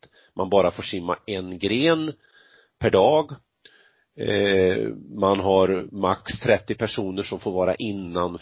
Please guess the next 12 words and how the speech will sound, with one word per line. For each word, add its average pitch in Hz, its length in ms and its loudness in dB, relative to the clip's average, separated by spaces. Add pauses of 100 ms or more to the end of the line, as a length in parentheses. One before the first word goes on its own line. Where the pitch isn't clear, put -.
inne 113 400 -2
i 95 40 0
själva 98 300 2
simhallen 101 640 -4
när 101 140 -2
ett 95 160 -2
lopp 92 260 -6
pågår. 101 580 0 (600)
Och 98 140 -6
det 92 120 6
liksom 92 380 0
är 90 420 0